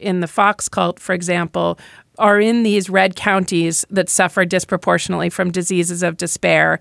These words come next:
that not only are people in some cases addicted to Fox News,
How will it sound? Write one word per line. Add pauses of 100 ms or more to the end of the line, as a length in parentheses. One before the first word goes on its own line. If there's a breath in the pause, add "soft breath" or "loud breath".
(320 loud breath)
that
not
only
are
people
in
some
cases
addicted
to
Fox
News,